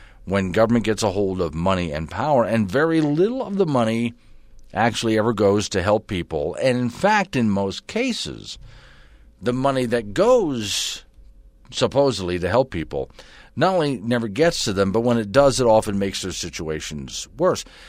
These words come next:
One of the things I'm watching now, as you know, my hometowns of Sanibel and Captiva Island were devastated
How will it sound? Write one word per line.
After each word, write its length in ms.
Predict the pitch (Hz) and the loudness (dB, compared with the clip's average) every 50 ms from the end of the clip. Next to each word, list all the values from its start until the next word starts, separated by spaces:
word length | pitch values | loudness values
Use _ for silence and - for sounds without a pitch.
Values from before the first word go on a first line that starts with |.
| - - - - | -20 -20 -20 -16
One 340 | 135 135 147 202 277 330 339 | -12 -6 -2 -2 0 0 -2
of 80 | 277 | -4
the 100 | 226 170 | -4 -2
things 260 | - 180 165 147 123 | 0 0 0 2 4
I'm 180 | 135 117 110 101 | 4 4 4 4
watching 420 | 101 104 107 113 - - 113 90 | 4 4 4 2 2 0 -2 -2
now, 140 | 80 69 65 | -2 -2 -2
as 140 | 80 90 101 | -2 -2 0
you 60 | 120 | 0
know, 200 | 127 131 131 127 | 2 2 2 2
my 480 | 117 110 110 117 117 117 117 117 120 - - | 2 2 0 0 0 0 0 0 -2 -2 -2
hometowns 800 | 107 117 117 113 113 98 110 113 110 107 107 104 101 95 87 | -2 -2 -2 -2 -2 -2 -2 0 0 2 2 2 0 0 0
of 80 | 95 82 | -2 -4
Sanibel 460 | - - 117 107 104 101 95 92 92 | 0 2 2 4 4 4 4 2 2
and 80 | 90 - | 2 0
Captiva 420 | 98 90 - - 104 98 82 85 | -2 -2 -2 -2 -4 -2 -2 -2
Island 360 | 85 90 92 90 85 78 76 | -2 -2 -2 -2 -4 -4 -6
were 100 | 71 80 | -6 -8
devastated 800 | 80 78 - 123 120 110 - - - 82 71 60 60 64 - | 0 4 4 4 4 2 -2 -4 -4 -4 -6 -6 -8 -12 -14